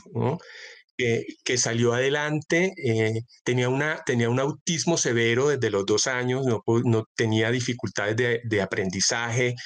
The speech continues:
dificultades para hablar, y gracias, digamos,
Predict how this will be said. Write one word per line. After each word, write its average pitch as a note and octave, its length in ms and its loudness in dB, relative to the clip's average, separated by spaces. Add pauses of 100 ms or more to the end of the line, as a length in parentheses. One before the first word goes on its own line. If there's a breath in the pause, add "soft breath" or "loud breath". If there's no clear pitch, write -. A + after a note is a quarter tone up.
(220 loud breath)
dificultades A#2 680 -2
para A2+ 200 -4
hablar, G#2 360 0 (480 loud breath)
y A#2+ 140 2
gracias, B2 500 0
digamos, B2 600 -2